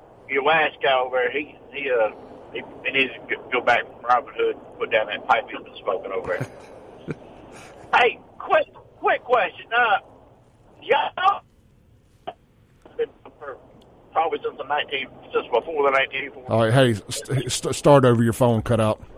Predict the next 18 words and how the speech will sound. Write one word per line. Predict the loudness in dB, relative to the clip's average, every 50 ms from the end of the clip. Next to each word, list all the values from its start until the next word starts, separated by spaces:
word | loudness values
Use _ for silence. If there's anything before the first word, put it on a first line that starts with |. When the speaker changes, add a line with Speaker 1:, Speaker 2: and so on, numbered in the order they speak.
| -20 -20 -18 -18 -16 -16 -18 -20 -20 -20 -20 -20 -20 -20 -18 -4
Speaker 1:
Why | 4 4 6 6 6 4 4 2 0 -2
do | -4
you | -10 -20 -20 -14 -6
think | -6 -6 -6 -6
these | -10 -10 -10 -8 -2
guys | 0 2 2 2 2 0 0
have | -2 -2 -2 -2
been | -6 -8 -6 -2
fighting | 0 2 2 2 0 -6 -14 -16
since | -14 -10
Israel, | -6 -6 -6 -4 -2 -2 -2 -2 0 2
Israel | 2 2 2 2 0 -4 -4 -4 -8
became | -12 -8 -6 -6 -6 -6
a | -10 -10
nation | -8 -10 -10 -10 -12 -18 -20 -20 -20 -20 -20 -20 -20 -20 -20 -18 -16
again, | -14 -12 -12 -12 -14 -14 -18 -20 -20 -20 -20 -20 -20 -20 -20 -20 -20 -20 -20 -12 -6
second | -6 -6 -6 -6 -8
time? | -8 -10 -10 -10